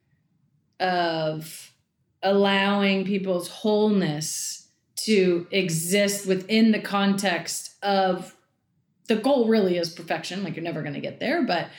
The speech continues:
the goal really is to do the absolute best that you possibly can, both individually and as a team, and everybody sort of collectively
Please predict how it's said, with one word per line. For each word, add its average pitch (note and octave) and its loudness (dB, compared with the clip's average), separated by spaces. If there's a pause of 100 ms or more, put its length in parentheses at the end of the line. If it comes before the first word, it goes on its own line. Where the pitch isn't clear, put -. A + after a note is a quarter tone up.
(180)
the G3 0
goal G3+ 4
really F#3 2
is F3 -4
to E3 -8
do F#3 2
the E3 0
absolute E3+ -4 (460)
best F#3 0
that - -2
you F3+ -2
possibly E3+ -6
can, F3 -4
both E3+ -4
individually E3+ -4
and D#3+ -8 (420)
as F#3 0
a F3 -4
team, F3+ 0
and F3+ 0
everybody F3 -2
sort E3+ -6
of E3 -10
collectively E3 -6